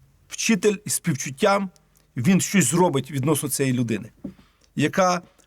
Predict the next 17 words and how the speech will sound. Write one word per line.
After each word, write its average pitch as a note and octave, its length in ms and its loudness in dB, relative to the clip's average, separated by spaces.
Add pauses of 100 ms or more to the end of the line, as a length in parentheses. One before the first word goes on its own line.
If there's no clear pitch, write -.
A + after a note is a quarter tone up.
(180)
явно F#3 420 2
мала E3 240 4
неміч. C3+ 520 -2
І D#3+ 60 0
вони F3+ 160 6
хотіли D#3+ 340 0
використати D3+ 840 0
її C#3 300 0 (420)
для C3+ 160 0
того, E3+ 380 0
щоб - 380 -4 (500)
знову D3+ 480 2
поставити D3 520 0
Ісуса B2+ 460 -4 (560)
і E3+ 80 0
зловити D#3+ 520 2
його C#3+ 380 2